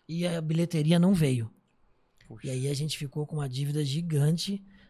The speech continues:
Speaker 1: né? Conseguimos pagar com o que tinha, mas o nosso empresário, porque a gente tinha dinheiro guardado,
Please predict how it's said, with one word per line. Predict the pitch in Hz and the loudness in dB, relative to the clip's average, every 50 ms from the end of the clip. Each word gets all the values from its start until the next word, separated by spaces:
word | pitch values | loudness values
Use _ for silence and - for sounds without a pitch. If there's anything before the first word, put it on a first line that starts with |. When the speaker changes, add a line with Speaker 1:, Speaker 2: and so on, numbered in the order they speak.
| _ _ | _ _
Speaker 1:
né? | - 143 165 190 175 | -10 -8 -6 -6 -6
Conseguimos | 143 - 160 151 - - 147 151 175 190 185 | -6 -6 -6 -6 -6 -4 0 2 2 2 2
pagar | 196 170 156 147 147 151 160 165 | 0 -2 -2 -2 -2 -2 -2 -2
com | 143 147 143 | -4 -8 -10
o | 147 147 143 | -10 -12 -14
que | - - | -14 -12
tinha, | 139 - - - 175 190 202 | -8 -8 -6 -4 -4 -4 -2
mas | 185 180 185 185 160 180 | -2 -2 -2 -2 -2 -2
o | |
nosso | 175 170 175 196 214 - - 226 | -2 -2 -2 -4 -4 -4 -6 -6
empresário, | 220 208 208 190 160 147 147 135 135 127 | -4 -4 -4 -4 -2 -2 -4 -4 -6 -6
porque | 127 190 | -6 -2
a | 185 | -2
gente | 202 214 - - | -2 -2 -2 -6
tinha | - 226 233 226 | -4 -4 -2 0
dinheiro | 202 233 220 214 | 0 0 0 0
guardado, | 220 220 214 196 190 180 175 165 139 127 | 0 0 0 0 0 -2 -2 -2 -4 -8